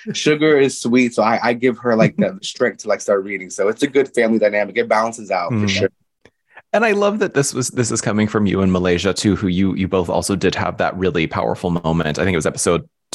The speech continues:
Speaker 2: two or three where you were talking about, you know, your past with your family. So I think it's so lovely to see,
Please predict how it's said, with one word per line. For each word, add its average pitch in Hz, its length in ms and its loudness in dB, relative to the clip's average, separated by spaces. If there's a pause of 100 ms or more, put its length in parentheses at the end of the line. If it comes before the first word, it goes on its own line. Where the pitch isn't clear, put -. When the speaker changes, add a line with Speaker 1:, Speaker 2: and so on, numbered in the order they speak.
(180)
Speaker 2:
two 127 240 2
or 190 100 4
three 131 360 2
where 110 140 2
you 98 100 -2
were 90 80 0
talking 92 320 -4
about, 76 460 -2
you - 100 -6
know, 78 80 -4
your 80 160 -4
past 113 400 -4
with - 100 -8
your 87 80 -2
family. 98 380 0
So - 160 -4
I - 60 0
think 110 180 -2
it's 104 120 -4
so 113 600 0
lovely 98 380 0
to 95 120 -8
see, 110 560 2